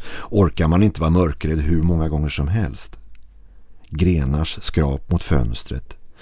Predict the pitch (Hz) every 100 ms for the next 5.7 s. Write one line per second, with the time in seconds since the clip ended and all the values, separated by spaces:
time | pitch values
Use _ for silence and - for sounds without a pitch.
0 | - - 85 95 90 71 85 - - -
1 | 87 71 73 76 80 95 98 71 69 87
2 | 80 78 - 113 90 71 69 67 85 -
3 | - - - - - - - 85 90 90
4 | 78 85 87 95 - 78 71 78 - 98
5 | - 73 73 73 62 55